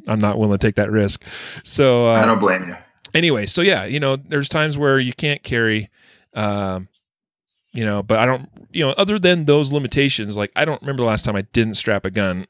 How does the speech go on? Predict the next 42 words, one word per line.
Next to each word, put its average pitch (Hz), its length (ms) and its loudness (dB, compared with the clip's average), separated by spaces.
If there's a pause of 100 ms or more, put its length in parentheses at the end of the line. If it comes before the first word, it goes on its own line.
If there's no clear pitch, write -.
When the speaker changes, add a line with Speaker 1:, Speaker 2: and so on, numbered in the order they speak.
(100)
Speaker 1:
on 107 160 -4
my 101 80 -6
person, 98 580 -6
at 107 100 -8
least 117 200 -2
at - 80 -6
some 104 160 -4
point 90 180 -8
during 82 160 -10
the 80 60 -12
day. - 160 -14
So, 113 240 2 (420)
Speaker 2:
Well, - 300 2
that's 147 260 0
the 139 100 0
point, 131 320 -2
right? 120 360 2
Is 107 260 -2
even 151 220 2
if 160 160 -4
you 131 80 2
go 123 280 4
to 127 360 0
the 104 360 -2 (460)
federal 123 500 0
installation, 110 720 -2 (520)
there 117 240 2
is 131 240 2
a, - 160 2 (600)
it's 131 200 -6
not 139 160 0
like 135 100 0
you 113 80 -4
didn't 120 200 -4
carry 117 200 -2
your 107 100 -2
gun 110 280 0
that 107 340 -4
entire 104 340 -2
day. 117 240 0
You 98 180 -2
limited 113 460 0